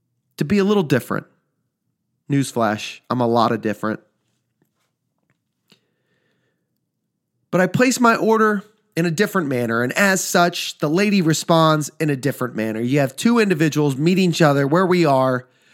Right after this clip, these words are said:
with a little bit of fun, challenging the monotony of the day, out of our head, providing each other a memorable experience. I'd say that we were effective.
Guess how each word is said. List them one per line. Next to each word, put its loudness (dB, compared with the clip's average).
with 2
a 2
little 2
bit 0
of -2
fun, 0
challenging 2
the 2
monotony 2
of 0
the -2
day, -2
out 4
of 0
our 2
head, -4
providing 2
each 0
other 2
a -2
memorable 0
experience. -4
I'd -4
say -2
that -6
we -2
were 0
effective. -8